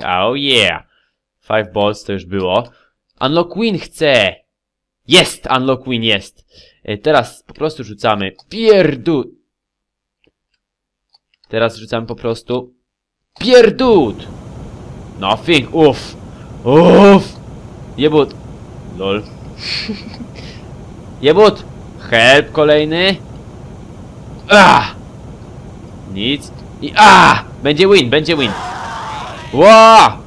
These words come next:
What the fuck? A ja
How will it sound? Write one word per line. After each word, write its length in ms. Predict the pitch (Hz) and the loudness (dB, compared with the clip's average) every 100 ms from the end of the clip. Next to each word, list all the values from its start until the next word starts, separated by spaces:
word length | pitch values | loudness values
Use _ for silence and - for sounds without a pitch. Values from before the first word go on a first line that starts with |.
| - - 131 | -20 -10 2
What 280 | 190 - | 2 2
the 140 | - 170 | 0 0
fuck? 460 | - - 196 131 101 - - - - - - - - - - - - - - - - - - - | -2 0 2 2 0 -10 -20 -20 -20 -20 -20 -20 -20 -20 -20 -20 -20 -20 -20 -20 -20 -20 -20 -8
A 120 | 117 | -2
ja 160 | 123 | 0